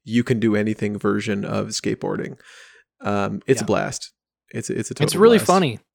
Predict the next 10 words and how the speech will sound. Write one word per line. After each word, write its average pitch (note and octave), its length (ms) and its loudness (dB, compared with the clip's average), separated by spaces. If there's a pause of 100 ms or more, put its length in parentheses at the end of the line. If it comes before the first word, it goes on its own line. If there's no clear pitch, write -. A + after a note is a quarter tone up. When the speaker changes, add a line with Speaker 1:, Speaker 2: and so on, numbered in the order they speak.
(160)
Speaker 2:
<laughs> - 400 -2
Speaker 1:
And, A2+ 260 2
yeah, B2 180 6
Speaker 2:
Like, C#3 160 4
Speaker 1:
it B2+ 60 4
is, C3 180 8
it B2+ 200 2
is B2 160 6
very G#2+ 220 2
funny. - 360 -6